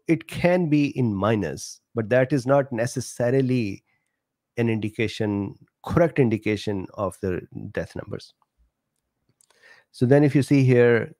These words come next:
April ten, ten percent. So Italy seems to be in eight to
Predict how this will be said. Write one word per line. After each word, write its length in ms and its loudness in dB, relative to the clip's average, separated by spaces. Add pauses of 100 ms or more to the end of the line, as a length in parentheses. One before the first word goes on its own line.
(100)
April 380 4
ten, 480 0 (100)
ten 180 2
percent. 340 -2
So 200 -2 (340)
Italy 360 2
seems 340 -2
to 80 0
be 280 4
in 340 2 (160)
eight 320 2 (140)
to 120 -2